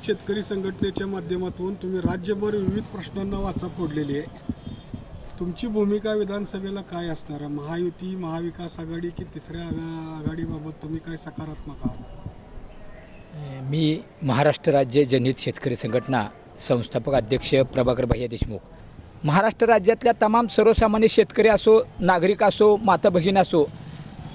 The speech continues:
Speaker 2: ह्या सर्वसामान्य लोकांचा विश्वास राज्यकर्त्यांवरचा उडलेला आहे. म्हणजे कुठल्या राजकीय नेत्याकडं कुठल्या भावनेनं पाहावं, काय नक्की कुणाच्या मागं जावं, अशी अवस्था ह्या पाच वर्षात म्हणलं तरी चालेल.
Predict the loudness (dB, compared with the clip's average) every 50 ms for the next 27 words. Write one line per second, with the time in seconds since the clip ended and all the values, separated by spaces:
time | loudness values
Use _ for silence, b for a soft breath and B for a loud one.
0 | -4 4 6 6 6 6 4 0 -6 -6 2 6 8 8 8 8 8 4 4 6
1 | 6 6 6 6 6 6 2 2 4 6 6 6 6 6 6 6 6 6 6 6
2 | 6 8 6 6 6 6 6 6 6 6 6 4 4 6 6 6 6 6 6 6
3 | 4 4 4 -2 -6 -12 -16 -16 -14 -14 -14 -14 -14 -14 -14 -14 -12 -12 -10 -10
4 | -10 -6 0 2 4 4 4 4 4 2 2 4 4 4 6 6 4 4 2 2
5 | 2 4 6 6 4 6 6 6 8 8 6 6 4 2 2 2 2 4 4 4
6 | 6 6 6 6 6 6 4 4 4 4 6 8 8 8 8 8 6 2 -8 -18
7 | -16 -16 -16 -14 -14 -14 -14 -14 -14 -14 -16 -16 -16 -16 -16 -14 -14 -14 -12 -12
8 | -12 -14 -14 -14 -14 -4 2 4 4 4 4 4 4 4 4 6 4 2 4 4
9 | 6 6 6 6 6 6 6 6 6 6 6 8 6 6 6 4 0 -4 -20 -20
10 | -20 -20 -8 0 2 4 6 6 6 8 8 6 6 6 6 8 8 8 8 6
11 | 4 2 0 -8 -20 -20 -20 -20 -20 -20 -20 -20 -20 -20 -20 -20 -20 -20 -10 0
12 | 2 4 4 4 6 6 6 6 6 4 4 4 6 6 6 6 6 4 4 6
13 | 6 6 8 6 4 4